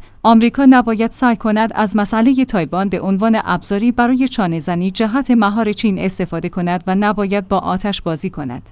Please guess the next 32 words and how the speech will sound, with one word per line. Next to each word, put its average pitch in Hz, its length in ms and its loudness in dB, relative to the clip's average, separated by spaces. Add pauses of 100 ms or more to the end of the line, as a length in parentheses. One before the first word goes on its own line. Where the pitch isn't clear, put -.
(120)
در 226 140 4
مورد 226 320 2
اظهارات 240 580 -4
هیست 185 560 -6
اعتراضات 202 640 -4
جدی 196 440 -4
خود 190 280 -6
را 185 120 -2
به 196 140 -2
طرف 220 340 -4
آمریکایی 208 720 -4
ارائه 180 240 -4
کردیم. 147 440 -10 (360)
وزیر 208 400 0
دفاع 226 400 -4
آمریکا 208 440 -2
امروز 226 460 -2
در 202 120 -4
این 254 220 4
نشست 233 340 -2
امنیتی 185 600 -2
مدعی 185 380 -4
شد 185 260 -6
که 214 140 -6
تهدید 208 480 -4
چین 262 360 0
واقعی 254 380 2
و 208 200 -2
احتمالاً 208 640 -2
قریب 180 280 -2
الوقوع 175 420 -4
است. - 360 -12